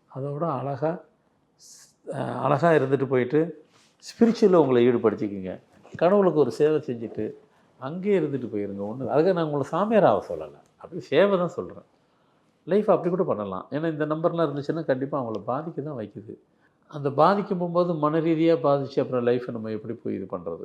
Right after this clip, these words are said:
அதோட சில, அதுக்கு சொல்ல சில நம்பர்லாம் அப்படிலாம் உண்டு அது. அப்புறம் அவங்க அதை பண்றதை விட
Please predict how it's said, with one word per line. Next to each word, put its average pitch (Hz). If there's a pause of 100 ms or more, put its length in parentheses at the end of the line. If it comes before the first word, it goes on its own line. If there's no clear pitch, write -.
(120)
அதோட 135
சில, -
அதுக்கு 151
சொல்ல 135
சில 113
நம்பர்லாம் 120
அப்படிலாம் 107
உண்டு 117
அது. 104 (760)
அப்புறம் -
அவங்க 113
அதை 110
பண்றதை 139
விட 156